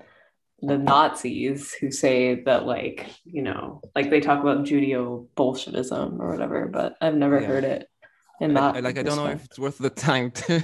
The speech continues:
Speaker 2: <laughs>
Speaker 1: Yeah.
Speaker 2: to explain why.
Speaker 1: <laughs>
Speaker 2: Because it's just,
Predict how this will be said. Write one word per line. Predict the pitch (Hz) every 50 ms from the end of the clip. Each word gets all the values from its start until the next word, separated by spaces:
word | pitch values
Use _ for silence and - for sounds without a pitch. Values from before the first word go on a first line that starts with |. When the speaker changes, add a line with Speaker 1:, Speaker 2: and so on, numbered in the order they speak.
| - - 180
Speaker 2:
<laughs> | 170 -
Speaker 1:
Yeah. | 208 208 226 247 285 277 - 311 277 277 - - -
Speaker 2:
to | - 427
explain | 349 - - - 214 - 277 330
why. | 320 294 285 -
Speaker 1:
<laughs> | - 359 415 415 - 330 - - - 240 -
Speaker 2:
Because | - - - 190 185 -
it's | 185 - -
just, | - 185 175 - -